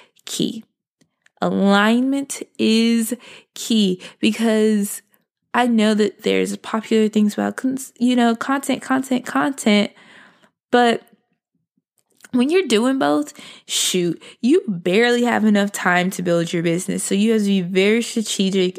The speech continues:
about the places, when and where you spend your time. And I was already reprior-, reprioritizing things in my business, shifting directions and shifting goals. But I realized that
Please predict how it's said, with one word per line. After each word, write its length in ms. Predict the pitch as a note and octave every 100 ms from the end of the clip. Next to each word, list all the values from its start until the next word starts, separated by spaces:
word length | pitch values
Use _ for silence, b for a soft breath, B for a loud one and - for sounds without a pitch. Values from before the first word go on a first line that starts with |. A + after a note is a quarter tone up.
| -
about 560 | F#3 - F2 F2+ - - B B B B _ _
the 240 | F3+ G3
places, 1080 | F#3 - G#3 G3 G3+ - G3 F#3+ F#3+ G3 - B B B -
when 260 | G3 G3
and 200 | F#3+ F#3+
where 180 | F3 E3+
you 140 | F3
spend 360 | F3+ - E3 D#3+
your 120 | F2
time. 480 | - - - - G#3 b b b _ -
And 500 | G3 F#3+ F#3 F3+ F3
I 160 | G3+ A3+
was 160 | C#4+ -
already 460 | F#3 F#3 G3+ G3 F#3+
reprior-, 800 | F3+ F#3 F#3 - F3 F3 - - _
reprioritizing 1120 | F#3 G#3 C4 C4+ G#3 F#3+ F3+ F#3+ - F3+ F#3 F#3
things 280 | F3+ F3 F3+
in 60 |
my 100 | F3+
business, 360 | F3+ F3 F3+ F3+
shifting 540 | - - A#3 - G#3+
directions 760 | G3 F#3+ F3+ - - F#3 F#3 F#3
and 200 | E3+ - B B B -
shifting 640 | - - C4+ - A#3 G#3
goals. 520 | F3+ F3 F3+ F#3+ F#3+ B B B
But 80 | -
I 40 | G3
realized 920 | F#3+ A3+ A#3+ A#3 G3 F3+ F#3 F#3+ F3
that 440 | F3 F3 F3